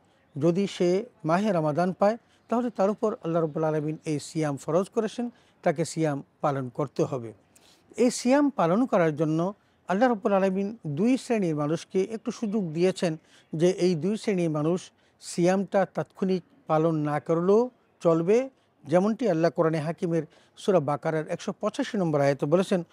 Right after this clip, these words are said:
"ওমান কানা মারিদান আও আলা সাফারিন ফাইদ্দাতুম মিন আইয়ামিন উখার।"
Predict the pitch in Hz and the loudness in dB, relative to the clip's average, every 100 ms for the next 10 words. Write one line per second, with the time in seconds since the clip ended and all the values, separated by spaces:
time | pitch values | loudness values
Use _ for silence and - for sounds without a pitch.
0 | - _ 170 196 208 156 175 156 143 139 | -20 _ -2 0 0 -2 -2 -2 -2 -4
1 | 139 165 214 214 226 226 - _ _ 165 | -4 -2 -2 -2 -4 -6 -14 _ _ -4
2 | 151 143 156 143 - 185 175 214 208 196 | 0 2 4 2 0 -2 0 0 0 0
3 | 190 185 160 214 170 160 131 156 147 143 | -2 -2 0 -2 -2 -4 -4 -4 -4 -4
4 | 147 160 139 143 135 131 156 143 - | -6 -6 -4 -4 -4 -8 -12 -16 -12